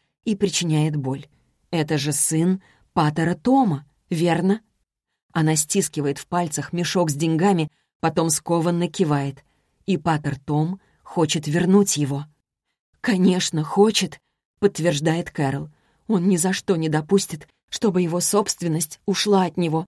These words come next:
Но я не позволю ему забрать Ника. Я скорее умру». Мне кажется, что она впервые откровенна со мной.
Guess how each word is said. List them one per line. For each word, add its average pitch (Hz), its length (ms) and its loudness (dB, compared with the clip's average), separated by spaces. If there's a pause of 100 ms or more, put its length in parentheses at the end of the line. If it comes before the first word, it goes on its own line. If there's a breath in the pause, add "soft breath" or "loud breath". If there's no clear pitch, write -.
(380)
Но 190 120 2
я 170 200 2
не 165 120 -2
позволю 170 560 4
ему 185 360 4
забрать 180 500 2
Ника. 208 420 0 (320)
Я 208 260 4
скорее 202 480 6
умру». 240 480 6 (580 soft breath)
Мне 147 200 -2
кажется, 147 460 -6
что - 280 -4
она 143 200 -2
впервые 147 720 -2
откровенна 160 680 -2
со 147 180 -2
мной. 139 320 -8